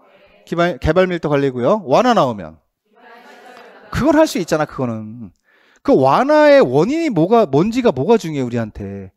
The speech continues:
일 번은 법이 바뀌어서 완화가 됐대. 이 번은 용도지역이 바뀌어서 완화됐대. 그걸 뭐하러 읽어? 쭉 읽다가 완화라는 글자가 보이면 금방 기반시설 부담구역 지정 대상 나오면 동그라미 치고, 딱 읽다가 곤란 나오면, 기반시설치가 곤란하다 이렇게 나오면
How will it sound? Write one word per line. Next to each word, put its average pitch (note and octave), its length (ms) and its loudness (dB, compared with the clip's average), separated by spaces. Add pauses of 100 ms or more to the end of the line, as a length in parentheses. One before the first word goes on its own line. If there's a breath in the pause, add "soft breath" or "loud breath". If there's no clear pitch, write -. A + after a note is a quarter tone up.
(420)
일 A3+ 220 2
번은 C#4+ 260 2
법이 C4 320 -2
바뀌어서 A#3+ 560 2
완화가 E3+ 260 2
됐대. A2 360 -8 (640)
이 G#3 100 0
번은 A#3+ 240 2
용도지역이 D4 500 0
바뀌어서 A3+ 300 0
완화됐대. C#3+ 400 0
그걸 A#3+ 160 -2
뭐하러 G3 380 2
읽어? A#2 260 -6 (1000)
쭉 D4 260 -2
읽다가 A3+ 320 0
완화라는 A#3 440 2
글자가 A3 360 0
보이면 G3+ 400 -2
금방 F#3+ 540 -2 (480)
기반시설 G3+ 500 0
부담구역 F3+ 420 -4
지정 F3+ 260 -4
대상 E3+ 400 -2 (460 soft breath)
나오면 F3 360 0
동그라미 F3 320 -2
치고, D3 320 -12 (600)
딱 A3 180 4
읽다가 F#3+ 420 0
곤란 G#3 460 2
나오면, E3 300 0
기반시설치가 G3 440 -2
곤란하다 F3 400 2
이렇게 C#3 180 -2
나오면 C3+ 280 0